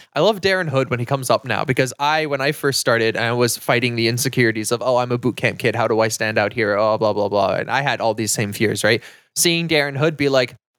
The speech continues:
"You suck and you don't belong here," was like,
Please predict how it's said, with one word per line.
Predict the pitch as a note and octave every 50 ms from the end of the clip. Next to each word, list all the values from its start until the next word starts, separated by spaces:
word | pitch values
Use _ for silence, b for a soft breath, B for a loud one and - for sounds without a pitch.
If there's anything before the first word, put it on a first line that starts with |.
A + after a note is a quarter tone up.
| -
"You | - C#3+ E3
suck | - - - - A3 A3+ A3+ -
and | A3+ F3+
you | F#3+ G3
don't | E3 G#3 G3+ G3+ F#3+ -
belong | F#3+ F3 F3 F#3 F#3+ G3+ G#3 G#3 G3+ F#3+
here," | G#3 G3 F3 D#3+ C#3 G3 -
was | - B3 A#3+ D3
like, | D3 C#3+ - F#3+